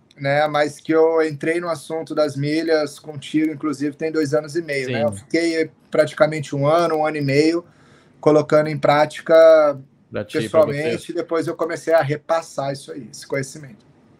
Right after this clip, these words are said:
Speaker 2: Faz um ano, então, que já, que aconteceu tudo isso aí que a gente
Speaker 1: Um
Speaker 2: tá
Speaker 1: ano,
Speaker 2: falando aí.
Speaker 1: um, um Instagram do, do zero, e a gente iniciando aí o,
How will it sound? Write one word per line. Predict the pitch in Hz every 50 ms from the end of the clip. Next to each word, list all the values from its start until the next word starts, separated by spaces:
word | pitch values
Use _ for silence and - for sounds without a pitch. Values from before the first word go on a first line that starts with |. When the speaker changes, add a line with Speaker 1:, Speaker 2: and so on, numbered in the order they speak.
| _ _
Speaker 2:
Faz | - - 107 104 95
um | 117 131 135
ano, | 135 147 156 156
então, | 139 - 135 127 135 127
que | 123
já, | 117 123
que | - 127
aconteceu | - 143 131 139 127 - 160 147
tudo | - 175 190 220 196
isso | 196 185 -
aí | 180 170
que | 156
a | 175
gente | 165 185
Speaker 1:
Um | 196
Speaker 2:
tá | 202 202 196 185 170
Speaker 1:
ano, | 160 -
Speaker 2:
falando | 151 - 139
aí. | 135 135 120 - - - - 110
Speaker 1:
um, | - 180 165
um | 175
Instagram | 175 - - 196 180 165 170 175 180 180 175
do, | 160 175 175 170 170 165 160 156 151
do | 143 151
zero, | 143 127 135 147 151 165 180 190 196 202 196 196 202 202 196 190 202 - _ _ _ _ _ _ -
e | 151 147 151 156 156 156 156 156 151 156 151
a | 151
gente | 143 156 160 147 - - 165 160 160 160 151 147 143 139 131 - _ _ _ _ _ _
iniciando | - 139 143 143 147 143 - - - 143 139 147 156 156 151
aí | 143 139 147 156
o, | 151 147 143 135 131 131 135